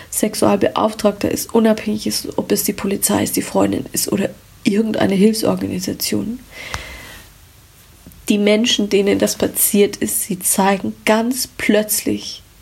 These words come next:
Verhaltensauffälligkeiten. Das heißt, übermäßige Ängstlichkeit, manche sogar Aggressivität. Sie ziehen sich so zurück, das war eines meiner Hauptaugenmerk. Sie reagieren angstvoll und zurückweisend auf die Ankündigung von Besuch, von,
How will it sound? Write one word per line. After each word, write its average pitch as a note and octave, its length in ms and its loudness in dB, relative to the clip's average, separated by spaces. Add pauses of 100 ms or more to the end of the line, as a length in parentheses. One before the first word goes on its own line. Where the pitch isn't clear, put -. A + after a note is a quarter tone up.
(400)
Verhaltensauffälligkeiten. G3 1500 0 (480)
Das - 220 2
heißt, G3+ 260 2 (160)
übermäßige G#3 720 2
Ängstlichkeit, G3+ 760 -2 (580)
manche G#3 300 2
sogar G#3 300 2
Aggressivität. F#3+ 1040 0 (260)
Sie G3 240 2
ziehen G#3+ 240 4
sich G3+ 240 0
so A3 220 4
zurück, G#3+ 540 2
das F3+ 160 -2
war E3 80 2
eines F#3+ 300 0
meiner F#3 260 2
Hauptaugenmerk. F3+ 920 0 (480)
Sie - 160 2
reagieren A3 480 4
angstvoll G#3 540 2
und G3+ 160 -2
zurückweisend G3+ 960 0
auf F3+ 180 0
die F#3+ 160 0
Ankündigung F#3 760 2
von F3 220 0
Besuch, G#3+ 480 2
von, F3 360 0